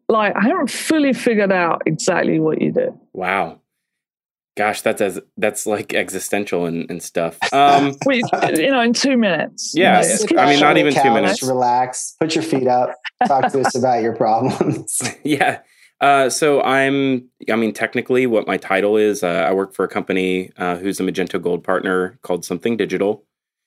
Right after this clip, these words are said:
Speaker 2: Uh, and they're based in Midtown Manhattan in New York. Um, and I've been them, with them almost three years or so. Uh, and, uh,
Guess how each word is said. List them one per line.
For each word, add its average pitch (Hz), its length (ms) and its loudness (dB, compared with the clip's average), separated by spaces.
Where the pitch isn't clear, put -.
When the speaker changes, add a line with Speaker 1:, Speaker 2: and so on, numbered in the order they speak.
Speaker 2:
Uh, 92 40 0
and 90 140 0
they're 92 80 0
based 92 300 -2
in 90 100 0
Midtown 87 680 -2
Manhattan 87 600 -4
in 87 140 -4
New 87 80 -4
York. 87 420 -4
Um, 87 580 -2
and 98 140 0
I've 87 80 0
been 98 140 0
them, 101 280 -2
with 113 200 -4
them 135 320 0
almost 185 360 -2
three 233 180 -2
years 254 400 -4
or 196 120 -4
so. 240 320 -4
Uh, 95 440 2
and, 98 520 0
uh, 92 580 0